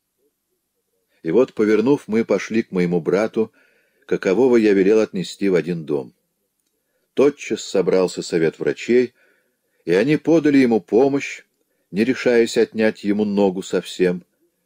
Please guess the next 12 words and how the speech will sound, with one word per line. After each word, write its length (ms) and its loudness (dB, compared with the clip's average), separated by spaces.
а 140 -2
он, 180 0
быть 200 -2
может, 320 0
был 220 0
бы 100 -2
спасён. 640 -6
Как 220 -4
только 280 2
ему 220 2
подали 360 2
помощь, 580 -2